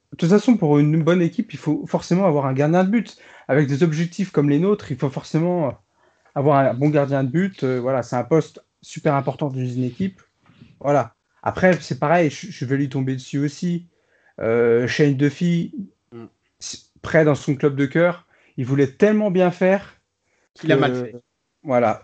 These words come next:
Speaker 1: qu'il a mal fait. C'est, c'est pareil, c'est, ça n'a pas marché. Tout notre recrutement, de toute façon, n'a pas marché. Après, j'oublie pas, on a, Forrest revient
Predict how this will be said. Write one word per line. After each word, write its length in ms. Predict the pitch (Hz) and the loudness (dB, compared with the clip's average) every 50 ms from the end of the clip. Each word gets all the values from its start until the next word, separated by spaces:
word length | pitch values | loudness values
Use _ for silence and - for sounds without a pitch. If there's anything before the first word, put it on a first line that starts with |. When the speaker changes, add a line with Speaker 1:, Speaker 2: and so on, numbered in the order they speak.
| _ _ _ | _ _ _
Speaker 1:
qu'il 180 | - - 139 135 | -14 -6 -4 -2
a 60 | 123 | 0
mal 160 | 139 139 135 | 0 0 0
fait. 320 | - - 202 208 190 156 | 0 2 2 2 2 0
C'est, 640 | 131 - - 131 120 120 120 123 120 123 123 127 127 156 - _ _ _ _ | -2 -4 -4 -4 -4 -4 -6 -6 -6 -6 -6 -6 -8 -12 -16 _ _ _ _
c'est 100 | _ - | _ -6
pareil, 320 | 127 135 143 175 196 196 180 | -2 0 2 4 4 2 2
c'est, 640 | - - - 147 139 135 131 131 131 131 127 131 _ _ - - - - - _ _ _ _ _ _ _ | -2 -6 -4 -2 0 0 0 0 -2 -4 -8 -12 _ _ -20 -20 -20 -20 -20 _ _ _ _ _ _ _
ça 140 | _ - - | _ -6 -4
n'a 60 | 123 | 0
pas 120 | - 185 185 | 2 4 6
marché. 360 | 190 190 - - 240 208 220 | 6 4 4 2 2 0 4
Tout 160 | - 262 285 | 6 6 8
notre 340 | 254 240 233 208 202 - 196 | 8 8 6 2 0 0 -4
recrutement, 440 | 185 - - - 160 - 214 220 202 | -6 -4 -6 -8 -4 -2 -2 -2 -2
de 60 | - | -4
toute 120 | - - | -6 -8
façon, 200 | - 135 - 175 | -8 -6 -4 0
n'a 120 | 170 147 127 | 0 0 0
pas 100 | - 131 | -2 -2
marché. 480 | 139 147 151 - - 202 202 190 190 - - - - - - | -2 -2 -2 -2 -2 -2 -2 -2 -4 -8 -18 -20 -16 -12 -12
Après, 200 | - - 180 175 | -2 0 0 0
j'oublie 280 | 131 135 131 139 147 143 | 2 0 -4 -6 -6 -2
pas, 340 | - 175 175 175 170 143 | 0 0 2 2 2 2
on 100 | 131 131 | 0 -2
a, 180 | 131 123 - - - _ | -4 -6 -8 -10 -16 _
Forrest 460 | - - - 175 160 175 196 190 - - | -20 -6 -2 0 2 2 2 0 0 -6
revient 300 | - 147 127 147 160 156 | -6 -6 -2 -2 -2 -4